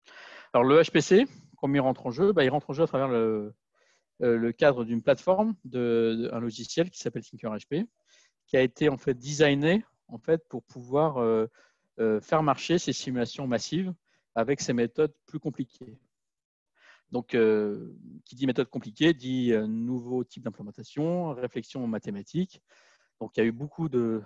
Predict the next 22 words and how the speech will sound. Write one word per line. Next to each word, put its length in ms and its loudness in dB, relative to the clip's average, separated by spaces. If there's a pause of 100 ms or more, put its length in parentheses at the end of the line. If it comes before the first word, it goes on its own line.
(100)
de 100 -8
travaux 380 0
avec 140 -10
le 100 -4
L 80 -8
J 140 -6
L 100 -2
L, 280 0
avec, 340 -10
euh, 100 -8
le 120 -10
cermix 640 -6 (880)
dans 160 -2
les 120 -2
années 120 0
précédentes. 580 -6 (640)
Euh, 140 2
beaucoup 220 -8
de 40 -8
travaux, 440 0
euh, 220 0
avec, 180 -8